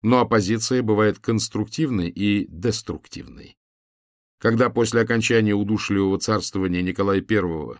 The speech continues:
наверху заговорили о реформах, общество с энтузиазмом восприняло эти сигналы и включилось в работу по обновлению России. Сам Герцен обратился к царю-освободителю с сакраментальной фразой:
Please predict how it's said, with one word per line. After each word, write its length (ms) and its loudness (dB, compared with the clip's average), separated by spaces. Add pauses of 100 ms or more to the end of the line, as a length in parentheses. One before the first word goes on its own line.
(140)
наверху 400 0
заговорили 540 0
о 80 -2
реформах, 520 -2 (540)
общество 720 0
с 160 -2
энтузиазмом 920 0
восприняло 640 0
эти 220 -2
сигналы 540 0
и 40 0
включилось 680 -4
в 100 -2
работу 460 -2
по 180 -2
обновлению 640 -4
России. 480 -12 (680)
Сам 300 0
Герцен 400 0
обратился 580 -4
к 60 -18
царю-освободителю 1120 0
с 60 -6
сакраментальной 1000 -2
фразой: 580 -6